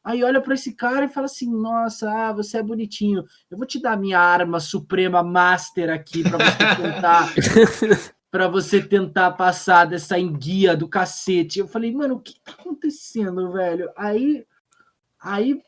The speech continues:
Speaker 1: beleza, é, ele aceita a arma, né? E ela, tipo, fala, fala assim, é muito, muito anime, ela fala assim, "Não,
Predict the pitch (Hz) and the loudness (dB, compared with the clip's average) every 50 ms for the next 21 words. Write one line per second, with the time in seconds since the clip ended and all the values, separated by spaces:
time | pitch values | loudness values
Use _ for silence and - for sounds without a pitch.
0 | _ _ - 160 208 247 247 214 190 170 147 131 135 135 - - _ _ - 175 | _ _ -10 -6 -4 -2 2 4 4 4 4 2 -2 -4 -6 -10 _ _ -2 -2
1 | 185 - - 185 185 196 - - _ _ _ _ 180 185 - - - 185 208 240 | -2 0 -2 -4 -4 -4 -8 -10 _ _ _ _ -6 -6 -6 -4 0 0 0 0
2 | 220 - 160 151 170 190 190 170 156 151 156 160 156 - 147 156 170 185 202 208 | 0 0 0 0 0 -2 -2 -2 -2 -2 -2 -2 -2 -2 2 4 6 6 6 4
3 | 202 - - - 185 160 151 175 180 185 185 165 147 156 151 175 180 175 170 - | 0 -2 -6 -8 -8 2 6 8 8 8 8 4 0 2 6 6 6 6 4 4
4 | 202 185 170 160 165 190 226 220 - 214 196 180 160 151 147 220 233 220 196 160 | 4 4 4 4 2 2 0 0 0 0 2 2 2 2 0 -2 -4 -6 -8 -10
5 | 147 156 175 214 220 226 220 202 190 190 190 180 175 175 247 262 - - 196 208 | -8 -4 -4 -4 0 0 0 2 2 4 4 2 2 0 -2 -4 -2 -2 0 2
6 | 226 208 185 165 196 220 233 202 | 4 4 4 2 0 -6 -8 -10